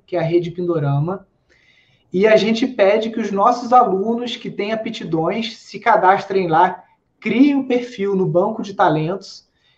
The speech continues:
e toda vez que a gente recebe um e-mail de alguém que fala assim, "Ah, eu quero construir uma, um hotel,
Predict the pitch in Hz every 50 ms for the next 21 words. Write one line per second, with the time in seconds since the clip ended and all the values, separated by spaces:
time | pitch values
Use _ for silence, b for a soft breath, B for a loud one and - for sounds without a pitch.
0 | _ _ - 175 - - 233 254 277 294 269 262 262 254 254 262 226 233 233 -
1 | 226 226 226 226 - 220 214 220 226 226 220 190 185 185 180 175 175 160 180 175
2 | 175 170 170 165 165 143 - - - 175 175 175 - 190 208 233 240 233 220 -
3 | 226 - 233 - 226 220 - - 190 202 214 214 220 208 - - 185 190 202 202
4 | 208 - - 180 185 196 196 180 170 151 139 143 -